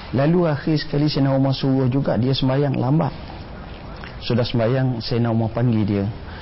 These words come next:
Sayyidina Umar kata, "Hak mana kamu sembahyang kerana Allah?" Kata dia, "Hak pertama." Hak terakhir kamu sembahyang dengan tertib, dengan lama, dengan tamakninah, dengan lama. Dia kata, "Yang akhir sekali aku sembahyang kerana-Mu.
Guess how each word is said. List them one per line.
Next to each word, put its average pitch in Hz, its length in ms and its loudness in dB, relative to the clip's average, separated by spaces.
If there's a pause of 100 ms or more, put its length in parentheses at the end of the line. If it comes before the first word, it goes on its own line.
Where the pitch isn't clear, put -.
(160)
Sayyidina 131 240 0
Umar 123 240 0
kata, 127 240 -2
"Hak 113 160 0
mana 131 320 2
kamu 120 240 0
sembahyang 127 560 0
kerana 113 400 0
Allah?" 104 320 0 (560)
Kata 123 240 0
dia, 185 160 4
"Hak 190 160 0
pertama." 175 480 0 (960)
Hak - 240 -2
terakhir 170 640 0
kamu 160 240 2
sembahyang 156 560 2
dengan 143 240 4
tertib, 143 720 0
dengan 135 320 2
lama, 143 560 4
dengan 117 480 2
tamakninah, 135 800 2
dengan 135 240 2
lama. 135 260 2 (540)
Dia 120 160 0
kata, 123 400 0
"Yang 117 220 0 (100)
akhir 131 240 -2
sekali 131 240 0
aku 120 160 -4
sembahyang 127 320 0
kerana-Mu. 113 480 2